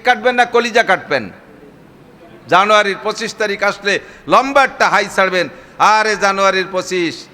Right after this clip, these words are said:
আরে জানুয়ারির পঁচিশ, আমার কলিজার টুকরাকে কেড়ে নিছিস।" এই পা-, জানুয়ারির পঁচিশে কলিজার টুকরাকে তো দা-, দুনিয়ায় পাঠানো হয়েছিল, আর সেইটা মনে থাকবে না। এখন থেকে পঁচিশে জানুয়ারি আপনি শোক দিবস পালন করবেন, এটাই নিয়ম, এটাই প্রথা।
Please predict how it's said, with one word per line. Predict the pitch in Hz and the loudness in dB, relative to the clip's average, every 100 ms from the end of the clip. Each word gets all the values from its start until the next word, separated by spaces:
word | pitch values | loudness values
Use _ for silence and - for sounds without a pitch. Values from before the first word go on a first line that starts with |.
| - - | -8 0
আরে | 196 240 247 | 2 4 2
জানুয়ারির | 208 214 220 208 202 175 | 0 0 2 2 0 -4
পঁচিশ, | 185 202 196 196 | -6 -6 -6 -4
আমার | 180 175 | -2 -2
কলিজার | - 202 202 196 - | -4 -6 -2 -2 -2
টুকরাকে | 190 180 180 | -4 -4 -4
কেড়ে | 175 170 165 | -6 -4 -4
নিছিস।" | 156 135 139 - - - | -4 -10 -12 -14 -20 0
এই | 240 269 | 0 2
পা-, | 254 226 | 2 2
জানুয়ারির | 220 240 262 247 | 2 2 0 -2
পঁচিশে | 202 220 220 226 | -4 -4 -4 -2
কলিজার | 254 226 214 214 214 | -2 -2 0 0 0
টুকরাকে | 208 190 196 226 | -2 -2 -2 -2
তো | 254 | 0
দা-, | 220 196 190 160 | 2 2 0 -4
দুনিয়ায় | 202 214 233 | -4 2 2
পাঠানো | 262 226 214 202 | 2 0 0 0
হয়েছিল, | 190 180 165 - - - | -2 0 -2 -2 -6 0
আর | 196 240 | 2 2
সেইটা | 220 240 226 226 | 0 -2 0 0
মনে | 196 196 | 0 0
থাকবে | 185 180 185 | -2 -2 0
না। | 175 - - | 0 0 -2
এখন | 170 208 233 | -2 -2 -2
থেকে | 233 214 | -4 -6
পঁচিশে | 202 185 214 185 196 | -8 -8 -8 -8 -2
জানুয়ারি | 175 180 180 | 0 0 -2
আপনি | 175 180 | -2 -10
শোক | - - 240 | -4 0 0
দিবস | 208 233 208 | 0 -2 -2
পালন | - 180 165 | -2 -4 -2
করবেন, | 151 147 147 - - - | -4 -4 -4 -8 -8 -2
এটাই | 214 269 285 | 2 2 2
নিয়ম, | 254 226 190 | 0 -2 -2
এটাই | 180 185 170 | 0 0 -2
প্রথা। | 156 - 127 | -8 -8 -8